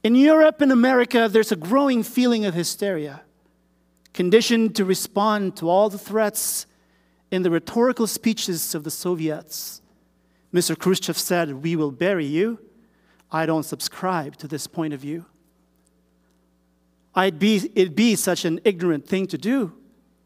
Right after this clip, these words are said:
if the Russians love their children too. How can I save my little boy from Oppenheimer's deadly toy? There is no monopoly on common sense on either side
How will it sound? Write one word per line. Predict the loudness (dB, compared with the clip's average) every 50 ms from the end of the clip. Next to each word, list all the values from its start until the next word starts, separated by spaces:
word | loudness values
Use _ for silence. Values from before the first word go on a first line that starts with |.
| _ _ _ _ _ _ _ _ _ _ _ _ _ _ _ _
if | 0 0 0 0 -2 -8
the | -6 -4 -2
Russians | -2 -2 -2 -4 -6 -8 -8 -8 -10 -12 -12 -8
love | -6 -4 -4 -4 -6 -10 -16 -20 _
their | -20 -18
children | -16 -12 -10 -10 -10 -10 -12 -16 -16
too. | -14 -14 -16 -16 -16 _ _ _ _ _ _ _ _ _ _ _ _ _ _ _ _ _ _ _ _ _ _ _ _ _ _ -20 _ _ _ _ _ _ _ -4
How | 2 2 2 4
can | 4 2 2
I | 2 2
save | 0 0 2 2 4 2 2 2
my | 0 0 2 2
little | 4 4 4 2 2 0
boy | 2 2 2 4 4 2 2 -2 -6 -10 -20 -20 -20 _ _ _
from | _ -4 0 2
Oppenheimer's | 2 2 2 2 0 -2 0 0 0 0 0 2 2 0 0 -2 -2
deadly | -2 0 0 0 0 -2 -4
toy? | -4 -4 -6 -4 -4 -4 -6 -8 -10 -16 _ _ _ _ _ _ _ _ _ _ _ _ _ _ _ _ _ _
There | 0 2 2
is | 2 2 2
no | 4 4
monopoly | 4 4 4 4 4 4 4 4 4 4 4 2 2 0 -2 -6 -6 -4
on | -4 -4 -4
common | -4 -4 -4 -2 -2 -4 -4
sense | -6 -6 -4 -4 -2 -2 -4 -4 -6 -8 -10 -10 -10 -12 -14 -18 _ _ _ _ _ _ _ _ _ _ _ -4
on | -2 -2 0 2
either | 2 4 4 4 2
side | 0 -4 -4 -2 -2 -2 -4 -6 -10